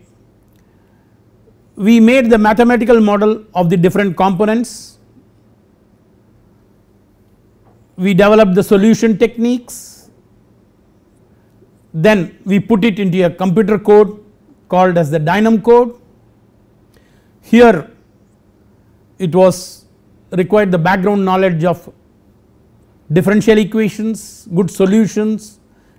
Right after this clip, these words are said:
and good modeling. This was just a one dimensional model. So, based on this model, we first tried to see what happens when the power fails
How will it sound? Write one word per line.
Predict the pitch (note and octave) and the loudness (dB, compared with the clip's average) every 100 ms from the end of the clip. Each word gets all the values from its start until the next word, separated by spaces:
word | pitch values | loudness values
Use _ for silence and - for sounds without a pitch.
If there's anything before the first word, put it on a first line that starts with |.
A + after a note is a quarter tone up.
| - | -10
and | E3+ E3+ | -6 -2
good | F#3 F3 | 0 2
modeling. | F#3 A3 G#3+ G#3 A3 - _ _ _ - | 2 2 0 -2 -6 -12 _ _ _ -2
This | A3+ | 0
was | B3 | 0
just | F#3 D4+ - | 0 -4 -2
a | A3 | -2
one | A3 A3+ | 0 0
dimensional | G#3+ G3 E3+ F#3 G#3 A3 | 0 -2 -6 -4 -2 0
model. | C4+ C4+ B2+ - _ _ _ _ _ _ _ _ _ _ _ _ _ _ | 0 -2 -4 -10 _ _ _ _ _ _ _ _ _ _ _ _ _ _
So, | - D4 B3+ C#4+ - - D#3+ | -2 4 6 4 0 -10 0
based | A#3+ D4+ A3+ | 2 2 0
on | C4+ A3+ | 0 0
this | F3 F#3 - - _ _ _ _ _ | -2 -4 -10 -20 _ _ _ _ _
model, | F3 G#3 F#3 F3 A3 - - | 0 0 2 -2 -6 -14 -8
we | G3+ B3+ | -2 -2
first | - D#4 - | -2 -6 -4
tried | A#3 D4 - - | -4 -4 -6 -6
to | G#3 | -6
see | - C4 E3+ C#3 _ _ _ _ _ _ _ - | -2 -4 -2 -8 _ _ _ _ _ _ _ -10
what | E3 B3 F4 | -2 0 -2
happens | F3 A3 A3 F3 D3+ - - _ _ _ _ _ | -4 -8 -6 -8 -8 -10 -20 _ _ _ _ _
when | D#3 E3+ F3 F3 - _ _ F3 | -8 -4 -4 -6 -12 _ _ -4
the | G3+ | -4
power | - - A3+ C#4 C#4 C#4 - _ _ - - | -4 -2 2 2 2 -2 -14 _ _ -20 -18
fails | - A#3 F3+ E3+ - | 0 2 2 -2 -10